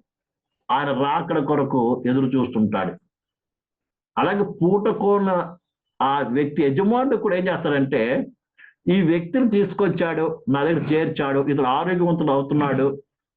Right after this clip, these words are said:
ఈయన తిరిగి ఎప్పుడు వస్తాడని ఏం చేస్తుంటాడు? ఆయన కొరకు ఎదురు చూస్తూ ఉంటాడు. ఇద్దరూ కూడా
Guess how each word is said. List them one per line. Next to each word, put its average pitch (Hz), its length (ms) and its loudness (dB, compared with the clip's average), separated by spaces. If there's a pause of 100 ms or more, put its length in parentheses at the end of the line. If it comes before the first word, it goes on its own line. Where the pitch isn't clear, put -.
(460)
ఈయన 175 100 4
తిరిగి 214 340 2
ఎప్పుడు 220 260 0
వస్తాడని 170 640 0
ఏం 143 300 0
చేస్తుంటాడు? 107 600 -2 (420)
ఆయన 123 220 0
కొరకు 127 240 0
ఎదురు 117 220 2
చూస్తూ 110 400 -2
ఉంటాడు. 95 420 -2 (1000)
ఇద్దరూ 240 460 2
కూడా 226 380 -2